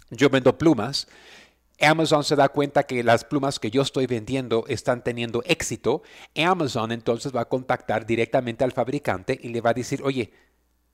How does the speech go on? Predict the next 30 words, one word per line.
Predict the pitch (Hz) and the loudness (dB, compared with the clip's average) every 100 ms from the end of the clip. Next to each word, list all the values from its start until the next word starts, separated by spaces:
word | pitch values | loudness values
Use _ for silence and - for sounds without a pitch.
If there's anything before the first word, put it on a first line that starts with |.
| _ _ _ _ | _ _ _ _
queremos | 120 123 143 | -2 0 -2
comprar | - 117 123 - | -4 2 0 2
plumas | 147 165 - | -2 -2 -4
y | - | -6
te | 120 | -4
vamos | 113 127 127 | -4 -2 -4
a | |
comprar | 113 104 127 123 | -4 0 0 0
una | 127 135 | -8 -8
tonelada. | - 110 101 98 95 107 _ _ _ _ _ | -8 -8 -6 -6 -6 -12 _ _ _ _ _
Carlitos | - 123 123 143 160 | 0 0 2 -2 -4
nomás | 135 127 135 | -2 -2 -2
te | 131 | 0
compra | 131 127 - | 2 0 2
por | 147 | 2
cajita, | 131 131 220 220 160 - _ _ | 2 -2 -4 -2 -4 -4 _ _
nosotros | 117 113 - 127 139 | -4 -2 0 -2 -2
te | 135 | -4
compramos | - 104 117 123 127 | -4 -2 -4 -2 -6
una | 131 123 123 | -6 -8 -4
tonelada". | 110 104 98 101 113 _ _ _ - - | -4 -6 -10 -14 -20 _ _ _ -20 -18
Y | - 151 | -4 2
luego, | 165 160 | 2 2
¿qué | 180 | 0
es | |
lo | 214 | 2
que | 165 | 0
sucedía? | - 131 131 202 240 | -2 -2 -2 0 0
Que | 151 | 0
entonces | 131 165 180 160 131 | -2 0 0 -2 -4